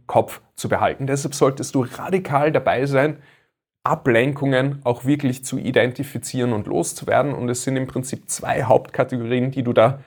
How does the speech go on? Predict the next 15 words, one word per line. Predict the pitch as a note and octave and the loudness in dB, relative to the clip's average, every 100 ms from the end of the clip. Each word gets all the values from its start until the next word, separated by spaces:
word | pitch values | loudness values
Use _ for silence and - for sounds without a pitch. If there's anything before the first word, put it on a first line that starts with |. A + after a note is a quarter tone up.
| _ - | _ -2
beachten | F#2 - F3+ - D#3+ | 0 0 -2 -2 -2
kannst, | C#3+ C#3 C#3 | 0 -2 0
nämlich | C3 A#2 A#2 | -2 -2 -4
einerseits | A2 B2+ B2+ A#2 G2+ - - _ _ - | -2 2 4 6 4 2 -12 _ _ -2
interne | F#3+ G3+ G3 E3 E3 C#3+ | 2 2 2 0 2 2
Ablenkungen, | D#3 - D#3 D3 D#3 D#3+ E3 C3 | 0 2 0 0 -2 -2 0 -2
das | G#2+ | 0
heißt | A2+ A#2 - - | 2 0 -4 0
alles, | A#2 B2 B2+ - _ _ | 2 2 -2 -12 _ _
was | A#2+ A#2+ - | 0 0 0
in | C3+ A#2 | -4 0
Richtung | A#2 - A#2 A2 | 0 0 -2 -2
geht, | G#2+ G#2 G#2+ _ _ _ - | 0 -2 -2 _ _ _ 2
offene | C3+ C#3 C#3+ C3+ | 2 4 0 0
Fragen, | C#3 - F2+ G2 A2 A2 | -2 0 2 2 0 -6